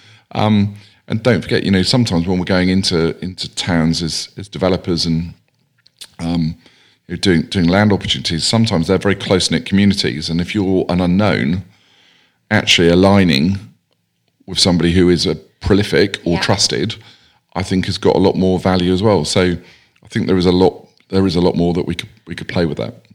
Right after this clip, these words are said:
Speaker 2: Okay, brilliant. So I suppose f-, a bit of advice then, um, to our listeners and, and the sector, if they were to go and, you know, interview or go and speak to some agents about taking on some stock and stuff, what,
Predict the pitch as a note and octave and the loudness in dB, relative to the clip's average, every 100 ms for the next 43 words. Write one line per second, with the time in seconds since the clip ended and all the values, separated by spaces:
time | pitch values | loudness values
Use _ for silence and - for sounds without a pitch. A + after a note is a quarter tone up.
0 | C#4 - F3+ F#3 A3+ F#3 E3+ - A3+ A#3+ | -14 -10 -10 -6 -6 -4 -8 -6 -6 -6
1 | - C4 C#4 C#4 - - A3 G3+ G#3 - | -6 -6 -4 -6 -10 -14 -12 -8 -8 -8
2 | G#3 G3 F#3+ F#3+ F#3+ - - F3+ F3 E3+ | -10 -6 -6 -6 -8 -10 -8 -6 -6 -6
3 | E3+ F#3+ - F3+ F3 E3+ E3+ D#3+ - - | -8 -14 -8 -6 -4 -4 -6 -8 -10 -6
4 | - G3+ F#3 F#3 - _ _ - E3 F3 | -2 -2 -4 -10 -16 _ _ -10 -8 -6
5 | F2+ - - E3 - - D3+ E3+ - - | -8 -8 -10 -12 -10 -8 -6 -6 -8 -8
6 | - E3+ - - - - - - - - | -8 -8 -8 -12 -12 -14 -8 -8 -10 -18
7 | - - A#3 A#3+ - - G3+ F#3+ F#3+ F#3 | -18 -8 -6 -6 -10 -4 -2 -2 -4 -6
8 | F3+ F3+ F3 F3 - E3+ E3+ E3+ F3 D#3+ | -6 -6 -6 -8 -14 -8 -6 -6 -6 -8
9 | D#3+ E3 _ E3 D#3 D#3+ E3 - _ _ | -10 -16 _ -16 -12 -12 -12 -18 _ _
10 | E3 - F3 D#3 D#3 D#3 D3+ D#3+ - F3 | -20 -20 -12 -10 -8 -8 -8 -10 -12 -18
11 | - - D#3 D3+ D3+ D#3 - - - E3+ | -20 -16 -10 -8 -8 -10 -12 -14 -12 -12
12 | - F3 D3 D#3+ - - - - - - | -12 -12 -12 -16 -18 -20 -18 -20 -20 -20
13 | - - - - _ _ _ G#3+ B3 - | -20 -20 -20 -20 _ _ _ -4 -2 -2